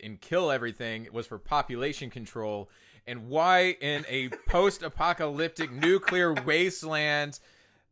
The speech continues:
Speaker 1: polluted world do you need population control when everything you eat or drink is gonna give you E. coli or dysentery? All your neighbors want to kill you for anything. And yeah,
Speaker 2: I'm
Speaker 1: like, like,
Speaker 2: just
Speaker 1: why, why,
Speaker 2: saying.
Speaker 1: like, that, I don't think that the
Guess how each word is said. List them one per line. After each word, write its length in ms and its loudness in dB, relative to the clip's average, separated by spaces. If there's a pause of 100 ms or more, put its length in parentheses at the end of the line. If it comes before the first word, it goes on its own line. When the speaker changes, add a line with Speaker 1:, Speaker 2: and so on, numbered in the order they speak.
(120)
Speaker 1:
polluted 640 0
world 300 2
do 40 -8
you 140 -4
need 300 -6
population 720 0
control 460 -4
when 240 -4
everything 580 0
you 220 -2 (180)
eat 220 0 (100)
or 60 -2
drink 560 -2
is 80 -8
gonna 120 -6
give 160 -4
you 120 -4
E. 80 -6
coli 580 2
or 80 -4
dysentery? 880 -6 (320)
All 220 8
your 120 2
neighbors 320 0
want 200 -4
to 80 -12
kill 340 -4
you 380 -4 (240)
for 520 -4 (460)
anything. 720 -2 (560)
And 800 2 (920)
yeah, 180 2
Speaker 2:
I'm 60 0
Speaker 1:
like, 160 4
like, 140 8
Speaker 2:
just 100 2
Speaker 1:
why, 220 10
why, 140 10
Speaker 2:
saying. 100 -2
Speaker 1:
like, 160 4
that, 320 0
I 100 8
don't 200 4
think 260 -2
that 240 0
the 80 -4